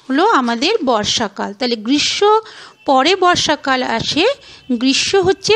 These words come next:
বৈশাখ জ্যৈষ্ঠ মাস গ্রীষ্মকাল, যখন কীটপতঙ্গ পশু পাখি সকলে জলের জন্য ছটফট করে এবং সকলেই আকুলভাবে বর্ষার প্রতীক্ষা করে।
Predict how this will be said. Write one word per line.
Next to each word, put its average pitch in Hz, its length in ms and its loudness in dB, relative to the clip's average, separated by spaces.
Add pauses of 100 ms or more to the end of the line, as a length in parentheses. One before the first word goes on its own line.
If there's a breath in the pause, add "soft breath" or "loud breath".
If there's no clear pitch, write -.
(120)
বৈশাখ 262 520 2
জ্যৈষ্ঠ 247 460 0
মাস 262 560 0
গ্রীষ্মকাল, 220 760 -4 (500 loud breath)
যখন 269 500 0
কীটপতঙ্গ 302 1080 0
পশু 277 320 -2
পাখি 330 380 -2
সকলে 339 800 0
জলের 294 400 -2
জন্য 330 220 0
ছটফট 339 640 -2
করে 359 260 0 (760 loud breath)
এবং 311 240 2
সকলেই 302 720 -2
আকুলভাবে 311 760 -4
বর্ষার 247 460 -8
প্রতীক্ষা 269 540 -8
করে। 359 400 -2